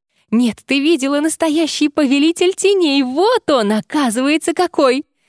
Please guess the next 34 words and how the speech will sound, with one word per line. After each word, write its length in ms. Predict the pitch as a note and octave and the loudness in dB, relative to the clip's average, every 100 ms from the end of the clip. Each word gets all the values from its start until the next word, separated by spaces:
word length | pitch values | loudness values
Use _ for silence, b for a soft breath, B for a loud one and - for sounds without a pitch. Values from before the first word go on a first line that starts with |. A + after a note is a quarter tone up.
| _ - | _ -12
Дейдра 480 | F#3+ A3 E4+ F4 F4+ | -2 0 0 0 -4
тоже 380 | - A#3 C4 C4+ | -2 -2 -2 -2
не 140 | A#3 | -4
отставала 640 | G3 - F#3+ F3+ C#4 D4+ | -6 -4 -4 -2 -2 -2
от 80 | C4+ | -4
всеобщих 680 | - - E3 F3+ - - - | -8 -6 -4 -4 -6 -10 -4
восторгов. 760 | F#3+ - D#3+ - - - - _ _ _ _ _ _ | -4 -4 -8 -8 -10 -12 -14 _ _ _ _ _ _
«А 160 | - C4+ | -4 -2
как 200 | D#4+ B3 | -2 -2
же 120 | B3+ | -4
твой 280 | G#3+ A3 G3+ | -2 0 0
Хаштар?» 640 | - G3+ - F#3+ A3 D4+ _ _ _ _ _ _ | -2 -6 -4 -4 -4 -6 _ _ _ _ _ _
«Хаштар? 600 | - G#3+ - - C#4 F#4+ b b - | -4 -4 -2 -2 -2 -4 b b -2
Да 120 | C4 | -2
знаешь, 320 | D4+ B4 E4+ | 0 0 0
он 120 | C#4 C4 | -2 -6
что-то 340 | - C4+ A#3 | -8 -4 -2
перестал 420 | C4+ C4+ - G#4+ | -2 -4 -2 -2
ко 140 | - A3+ | -2 -2
мне 160 | G3+ | 0
заходить 560 | F3 G3+ G#3+ E3+ E3+ - b - | -2 -4 -4 -4 -8 -16 b -4
и 140 | A#3+ | -2
на 100 | G3+ | 0
свидание 560 | - F#3+ F#3 E4 E4 D4+ | -2 -2 -2 -2 -2 -2
не 140 | C#4+ | -2
зовет. 420 | C4 B3+ B3 - _ _ B3 | -2 -2 -2 -6 _ _ -2
Может, 340 | C4+ C4 A#3+ | -2 -2 -4
я 180 | B3 B3 | -2 0
ему 380 | A#3+ B3 B3 - | 0 0 -2 -2
разонравилась?» 840 | A#3 G#3+ A#3+ D4 G4+ G#3+ D#3 - _ _ _ - | -2 0 -2 0 0 -2 -4 -6 _ _ _ -2
«Нет, 360 | A3 A#3+ A#3 G#3+ | 0 0 -2 -2
ну 160 | G#3+ | -2
этот 320 | A3+ A#3+ G3+ | -2 -2 -4
Арейш!» 540 | G#3+ G#3 C4 D#4 - | -2 0 2 0 -2